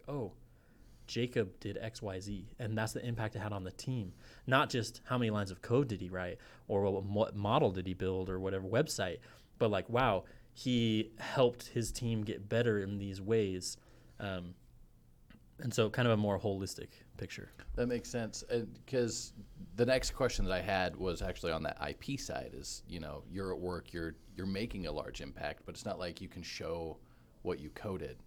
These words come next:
Speaker 2: For the most part, unless it's personal projects and stuff, that's owned. You know, it's, it's, it's, uh,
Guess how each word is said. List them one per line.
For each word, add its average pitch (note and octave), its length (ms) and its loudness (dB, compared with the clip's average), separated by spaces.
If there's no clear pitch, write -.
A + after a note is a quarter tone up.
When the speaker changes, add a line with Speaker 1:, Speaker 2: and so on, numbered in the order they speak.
Speaker 2:
For G2 80 -6
the G2 80 -2
most B2 260 2
part, F2+ 180 0
unless G#2 240 -2
it's F#2 140 -6
personal F#2 400 -6
projects F#2 460 -4
and E2 80 -6
stuff, - 280 -4
that's A2 220 0
owned. - 360 -10
You F2 140 -6
know, E2 240 -8
it's, F#2 240 -8
it's, - 480 -6
it's, - 260 -8
uh, D#2+ 300 0